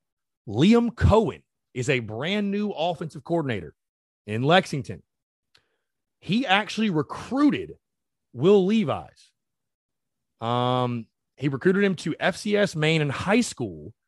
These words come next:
Yeah. So again, they know each other. <laughs> They're familiar with each other. Whatever. Either way, doesn't matter who it is. One of those three guys. I know Joey Gatewood is the recognizable name 'cause, again, that guy was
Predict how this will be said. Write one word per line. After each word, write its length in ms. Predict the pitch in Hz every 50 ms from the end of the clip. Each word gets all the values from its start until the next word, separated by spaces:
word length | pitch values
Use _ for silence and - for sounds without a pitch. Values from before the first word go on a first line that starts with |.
| _ _ _ _ _ _ _ _ _ _ _ _ _ _ _ _ _ _ _ _ _ _ _
Yeah. 160 | 135 127 - - _ _ _ _ -
So 120 | 220 240
again, 140 | 196 - - _ _ _ _
they 160 | 147 208 240 226
know 180 | 220 202 180
each 120 | 151 - 123
other. 140 | 104 98
<laughs> 20 | 147
They're 60 | 170
familiar 320 | - 208 202 185 180 160
with 100 | 135 127
each 60 | - 117
other. 120 | 95 98
Whatever. 300 | 127 165 - 120 - - _ -
Either 280 | 180 208 220 208 208 175
way, 180 | 147 139 - - _ _ _ _ _ _ _ -
doesn't 180 | 233 240 240 226
matter 160 | 214 190 156
who 140 | 165 160 139
it 60 | 110
is. 180 | 87 73 - -
One 160 | 117 170 202
of 60 | 202
those 180 | 190 185 165 -
three 180 | - 175 170
guys. 260 | 151 160 156 151 135 143
I 40 |
know 100 | 139 135
Joey 300 | 127 113 156 170 175 170
Gatewood 400 | 147 123 147 151 156 139 147 156
is 60 | 143 113
the 80 | 123
recognizable 540 | 120 147 135 139 131 131 135 135 127 127 131
name 160 | 127 131 127
'cause, 100 | 117 117
again, 160 | 120 120 131
that 160 | 127 127 113 117
guy 140 | 120 120
was 180 | 113 113 117